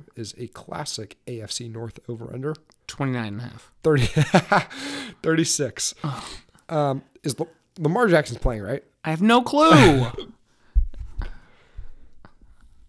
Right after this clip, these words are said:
Speaker 1: Can, does
Speaker 2: Steelers money line's my play.
Speaker 1: Steelers plus one forty?
Speaker 2: Yeah.
Speaker 1: Um,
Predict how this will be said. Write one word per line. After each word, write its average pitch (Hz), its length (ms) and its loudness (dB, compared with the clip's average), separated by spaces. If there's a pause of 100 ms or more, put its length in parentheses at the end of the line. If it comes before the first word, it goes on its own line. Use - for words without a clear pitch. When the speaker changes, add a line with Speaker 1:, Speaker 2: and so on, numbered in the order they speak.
(180)
Speaker 1:
Can, - 300 -6
does 135 180 -2 (300)
Speaker 2:
Steelers 165 340 -4
money 135 160 -4
line's 120 260 -6
my 117 120 -10
play. 120 160 -16 (1500)
Speaker 1:
Steelers 127 340 -4
plus 127 200 -8
one 123 100 -6
forty? 135 360 -8
Speaker 2:
Yeah. 127 100 -14 (880)
Speaker 1:
Um, 127 460 -6